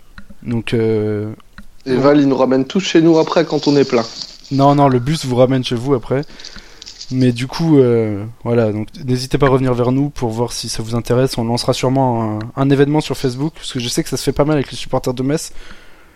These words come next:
Speaker 1: Genre les Grenats et Blancs, on fait ça, euh, par rapport à <laughs> deux, trois événements comme ça, euh, où il y avait
Speaker 2: Ouais, comme ça, si, si on a vingt réponses, on pense qu'il y aura à peu près quatre personnes qui viendront,
Speaker 1: Voilà.
Speaker 2: c'est plutôt cool.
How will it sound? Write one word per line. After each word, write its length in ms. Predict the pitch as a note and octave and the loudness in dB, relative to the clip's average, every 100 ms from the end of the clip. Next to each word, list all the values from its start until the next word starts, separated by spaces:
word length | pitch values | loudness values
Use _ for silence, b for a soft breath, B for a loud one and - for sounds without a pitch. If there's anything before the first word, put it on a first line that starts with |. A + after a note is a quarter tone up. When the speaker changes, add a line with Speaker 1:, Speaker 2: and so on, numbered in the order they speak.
| B B - - | B B -20 -8
Speaker 1:
Genre 160 | B2 | 0
les 100 | B2 | 0
Grenats 280 | A#2 D3 D#3 | 4 4 4
et 80 | C#3+ | 4
Blancs, 180 | C3 D3+ | 4 2
on 40 | |
fait 120 | C#3 | 2
ça, 160 | B2 C3 | 0 0
euh, 300 | C3 B2 G#2 | 0 0 -4
par 160 | - A#2 | -2 -2
rapport 340 | A#2 A#2 A2+ | 0 0 0
à 120 | A2+ A2+ C#3+ | 0 0 2
<laughs> 180 | A2 | 2
deux, 100 | C#3+ | 0
trois 300 | - D3+ C#3 | 2 2 2
événements 520 | C3+ B2 A#2 B2 B2+ B2 | 0 -2 -4 -4 -4 -4
comme 160 | A#2+ | -6
ça, 140 | - A2+ | -4 -6
euh, 180 | A#2 G#2 B B - | -6 -8 B B -6
où 40 | |
il 60 | B2+ | 0
y 40 | |
avait 100 | B2 C3 | 4 4
Speaker 2:
Ouais, 80 | |
comme 160 | C3+ B2+ | 4 2
ça, 140 | - | 2
si, 300 | D3+ E3 C#3 C#3+ | 4 4 4 2
si 180 | - | -2
on 100 | C#3+ | 0
a 100 | C#3 B2+ | 2 4
vingt 180 | C#3+ | 2
réponses, 440 | C#3+ D3 E3 D#3+ - | 4 2 4 0 0
on 60 | A#2 | -4
pense 220 | C3 - | -4 -6
qu'il 120 | - | -6
y 20 | |
aura 140 | A#2 A#2 | -2 0
à 40 | |
peu 100 | A#2+ | -2
près 140 | - B2 | -8 -6
quatre 200 | B2+ - | -6 -4
personnes 340 | B2+ - B2+ | -8 -2 -4
qui 120 | B2 | 0
viendront, 340 | B2 A#2+ A#2+ C#3 | 0 0 0 0
Speaker 1:
Voilà. 160 | B2+ B2+ | 2 0
Speaker 2:
c'est 140 | - - | -2 -2
plutôt 240 | C3 B2 A#2 | -2 -2 0
cool. 220 | C3 | 2